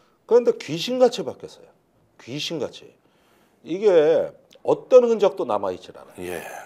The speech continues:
Speaker 1: 아, 그런데, 아, 실제로는 인수위에서는 그때 언론에 나오기를 대통령한테 청와대 저 육 개월만 계시면 차근차근 준비해서 모시겠다. 이렇게 건의까지 했다고 뉴스에 나왔어요.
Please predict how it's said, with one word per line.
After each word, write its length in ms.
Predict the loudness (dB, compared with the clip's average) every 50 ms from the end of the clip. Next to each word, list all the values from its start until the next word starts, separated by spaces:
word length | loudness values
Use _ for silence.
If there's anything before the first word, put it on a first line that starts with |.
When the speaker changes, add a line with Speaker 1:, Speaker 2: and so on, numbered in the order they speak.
| -12
Speaker 1:
아, 160 | -8 -6 -6
그런데, 680 | -4 -4 -6 -6 -6 -6 -6 -8 -6 -4 -2 -2 -2 -4 -6 -12 _ _ _ _ _ _ _ _ _ _ _ -8
아, 280 | -4 -2 0 0 0 -2
실제로는 760 | -4 -8 -6 -2 -2 -2 -2 -2 -4 -4 -4 -4 -4 -4 -6
인수위에서는 880 | -8 -10 -10 -10 -10 -10 -10 -6 -6 -4 -4 -4 -6 -6 -8 -8 -8 -10
그때 220 | -10 -8 -6 -4
언론에 460 | -4 -4 -4 -4 -6 -8 -8 -8 -8
나오기를 720 | -8 -6 -4 -4 -4 -6 -8 -10 -8 -8 -6 -6 -8 -8 -12 -16
대통령한테 640 | -16 -14 -14 -12 -12 -10 -10 -10 -10 -10 -10 -10 -12 -12
청와대 920 | -12 -14 -10 -8 -8 -6 -6 -6 -6 -4 -6 -6 -6 -6 -8 -10 -12 -16 -20 _ _ _ _ -20 -16 -8
저 320 | -6 -4 -4 -4 -6 -8 -8
육 200 | -8 -8 -6 -4
개월만 400 | -2 -2 -2 -2 -2 -6 -10 -12
계시면 560 | -14 -16 -18 -18 -18 -16 -14 -14 -14 -14 -16 -20 -20 _ _ _ _ _ _ _ _ _ _ _
차근차근 640 | -16 -10 -8 -6 -4 -4 -6 -6 -8 -6 -6 -6 -8
준비해서 540 | -8 -10 -6 -4 -2 -2 -4 -4 -6 -6
모시겠다. 1000 | -6 -4 -4 -6 -6 -6 -6 -6 -6 -6 -8 -12 -12 -14 -16 -16 -16 -16 -18 -18 _ _ _ _ _ _ _
이렇게 280 | -4 -4 -2 0 0 -2
건의까지 640 | 0 2 2 2 4 2 0 2 2 0 2 0 -2
했다고 420 | -4 -2 -2 -2 0 0 0 -2
뉴스에 340 | -2 -4 -6 -2 0 0 0
나왔어요. 600 | 0 -2 -8 -8 -10 -8 -6 -4 -4 -4 -4 -6